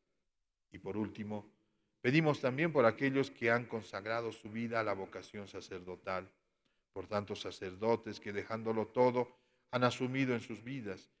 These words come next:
el mismo proyecto de Jesús, servir a los demás. Pero también pidamos por tantos jóvenes que buscan dar un sentido a sus vidas,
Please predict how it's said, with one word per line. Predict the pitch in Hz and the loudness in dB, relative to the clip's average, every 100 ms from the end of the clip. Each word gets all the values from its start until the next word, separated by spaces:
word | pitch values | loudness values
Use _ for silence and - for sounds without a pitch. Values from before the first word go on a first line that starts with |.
| _ | _
el | 104 104 | -8 -4
mismo | 120 113 113 107 | -6 -6 -8 -4
proyecto | 104 107 107 104 | -4 -2 -4 -4
de | 95 | -6
Jesús, | 90 92 - 92 90 _ _ _ _ | -8 -14 -14 -14 -14 _ _ _ _
servir | - 90 92 104 95 | -16 -14 -6 -2 0
a | |
los | 87 85 | -2 -6
demás. | 90 87 90 87 - _ _ _ _ _ _ _ _ _ _ _ _ _ | -10 -10 -14 -16 -20 _ _ _ _ _ _ _ _ _ _ _ _ _
Pero | 131 131 | -6 -4
también | 113 98 101 104 - _ _ _ _ - | -4 -6 -8 -8 -14 _ _ _ _ 4
pidamos | 143 143 127 | 8 8 6
por | - 110 | 2 2
tantos | 127 123 - - | 2 0 -4 -6
jóvenes | - 120 101 98 95 | 2 2 2 -4 -8
que | - | -10
buscan | 107 123 123 - 107 | -2 -2 -2 -4 -2
dar | 107 117 | 2 2
un | 113 107 | 2 -8
sentido | 104 101 - 127 101 | -12 -14 -8 -4 -4
a | |
sus | - 95 98 | -4 -12 -6
vidas, | 113 104 95 - | -4 -2 -4 -8